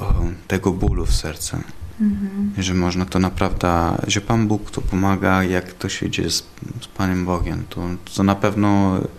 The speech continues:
Speaker 1: kieruje na dobrą drogą.
Speaker 2: Mhm.
Speaker 1: I
Speaker 2: Mhm.
Speaker 1: trzeba, tr-, trzeba to tylko po prostu słuchać,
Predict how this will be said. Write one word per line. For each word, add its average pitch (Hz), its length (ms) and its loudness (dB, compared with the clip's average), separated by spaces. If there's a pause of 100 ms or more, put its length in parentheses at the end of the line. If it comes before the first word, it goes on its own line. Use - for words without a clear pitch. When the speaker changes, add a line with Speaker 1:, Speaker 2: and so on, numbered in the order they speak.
(560)
Speaker 1:
kieruje 98 360 4
na 90 100 2
dobrą 85 380 2
drogą. 82 320 0 (500)
Speaker 2:
Mhm. 202 460 0 (760)
Speaker 1:
I - 20 -4
Speaker 2:
Mhm. 104 180 0
Speaker 1:
trzeba, 107 320 0
tr-, - 280 -10 (100)
trzeba 240 300 2
to 160 120 -8
tylko 123 340 0
po 113 80 0
prostu 101 680 2 (2000)
słuchać, - 680 0